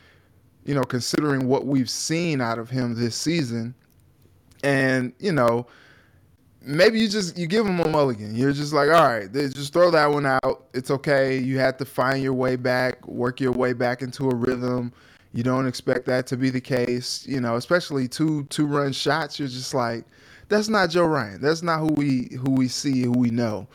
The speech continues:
you know, this year." At two point two eight E R A coming into the, the, the game, you're like, "Eh, eh, eh." We'll, we'll give him a pass. We've seen enough from Joe to think that, you know, this is not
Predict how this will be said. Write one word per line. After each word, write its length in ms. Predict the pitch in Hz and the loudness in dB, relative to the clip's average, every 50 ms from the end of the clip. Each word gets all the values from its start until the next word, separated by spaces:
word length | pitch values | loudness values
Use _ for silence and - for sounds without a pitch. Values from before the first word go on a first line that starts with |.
| - - - - _ - | -20 -20 -20 -20 _ -6
you 80 | 127 | -2
know, 180 | 120 117 110 110 | -2 0 0 0
this 260 | 107 117 113 - - | 0 -2 -4 -2 -2
year." 160 | 127 110 107 113 | -2 0 0 0
At 300 | 120 117 110 - - - | 0 0 -2 -4 -8 -4
two 160 | - 180 170 | -2 -2 -2
point 280 | - 175 156 151 143 143 | 0 0 -2 -2 -2 -4
two 220 | - 170 160 156 | -2 2 4 4
eight 140 | 147 147 135 127 | 4 4 2 2
E 120 | 147 151 | 2 2
R 200 | 143 139 139 143 | 4 4 4 2
A 80 | 143 143 | 2 0
coming 340 | 143 - 151 143 143 139 139 | 0 -2 -2 -2 0 0 -2
into 260 | 139 143 143 - 147 | -2 -4 -2 -2 -2
the, 440 | 135 139 139 135 131 131 123 - - | 2 2 2 2 2 0 -2 -4 -6
the, 200 | - 135 127 127 - | -4 -6 -6 -6 -8
the 140 | - 120 131 | -6 -6 -4
game, 500 | 123 135 131 131 131 135 139 139 139 139 135 | 0 2 2 2 2 0 0 -2 -2 -2 0
you're 140 | 139 135 131 | 0 2 2
like, 260 | 123 120 120 123 - | 2 2 0 0 -2
"Eh, 260 | - 208 196 190 185 170 - - - - - - - - - - _ - | -2 2 2 2 2 0 -4 -14 -20 -20 -20 -20 -20 -20 -20 -20 _ -4
eh, 240 | 247 220 208 202 190 190 - - - 214 | -2 0 2 0 0 -2 -6 -10 -8 -4
eh." 180 | 202 196 175 160 160 - - - - - - - - - - - - - - - - - - - | -2 -2 -2 -2 -4 -8 -20 -20 -20 -20 -20 -20 -20 -20 -20 -20 -20 -20 -20 -20 -20 -20 -10 -2
We'll, 180 | - 233 240 226 | 0 0 2 4
we'll 160 | 247 269 240 | 4 4 6
give 160 | 214 240 220 | 6 6 6
him 120 | 202 196 | 6 4
a 80 | 185 165 | 4 4
pass. 420 | 143 165 160 139 113 107 107 110 | 4 4 2 2 0 -2 -6 -4
We've 200 | - 147 175 175 | 0 2 2 2
seen 240 | - - 220 208 190 180 | 2 0 2 2 2 2
enough 300 | 175 170 170 165 151 - | 2 4 2 2 2 0
from 180 | 165 151 143 | -4 -4 0
Joe 220 | 135 151 147 151 143 | 2 4 6 6 4
to 100 | 139 131 | 2 0
think 400 | 135 - 147 147 143 123 - 117 | 0 0 0 0 0 -2 -2 -2
that, 360 | 135 131 127 127 117 - - - _ _ - | 0 2 2 2 0 -4 -8 -18 _ _ -6
you 140 | 151 156 147 | -4 -2 0
know, 160 | 139 127 123 | 2 2 2
this 320 | 117 139 160 170 160 165 | 2 2 2 2 2 -2
is 120 | 151 139 135 | -6 -4 -2
not 380 | 139 139 135 131 127 117 - | 0 0 0 0 0 -2 -4